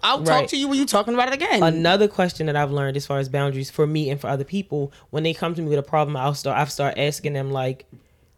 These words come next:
Speaker 2: um, not, um, I'll ask them,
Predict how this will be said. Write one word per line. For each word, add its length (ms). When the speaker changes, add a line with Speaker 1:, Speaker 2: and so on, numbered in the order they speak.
Speaker 2:
um, 520
not, 280
um, 380
I'll 220
ask 260
them, 340